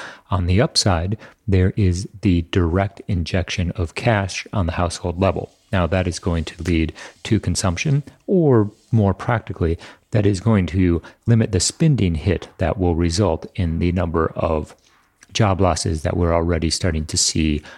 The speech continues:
ripple through across the economy. The initial jobless claims of three point three million was more than five times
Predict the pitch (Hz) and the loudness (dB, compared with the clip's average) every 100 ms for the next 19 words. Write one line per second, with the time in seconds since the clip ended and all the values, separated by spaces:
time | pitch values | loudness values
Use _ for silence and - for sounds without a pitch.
0 | - 110 - 90 - 95 80 73 - 78 | -4 -2 0 -2 0 2 2 0 -2 -4
1 | - 78 78 113 101 73 - _ - - | -4 -4 -2 0 0 -4 -12 _ -20 -20
2 | _ _ - 101 92 95 107 82 101 95 | _ _ 0 2 2 0 -2 0 0 0
3 | 101 95 - - 92 85 92 95 - 90 | -2 -4 -4 -4 -2 0 -2 -4 -4 -2
4 | 85 82 - - 98 95 95 - 92 87 | -2 -4 -12 -4 0 0 0 -2 -2 -2
5 | - - 95 85 85 _ - 87 101 92 | -6 -4 -2 -2 -4 _ -8 0 2 2
6 | 76 71 82 - _ _ 95 90 80 80 | 0 -4 -8 -14 _ _ -2 0 0 0
7 | 95 90 80 73 - 107 95 92 - - | 0 0 -2 -6 -2 0 0 -2 -6 -6
8 | - 90 98 113 120 | -4 -2 -2 -4 -6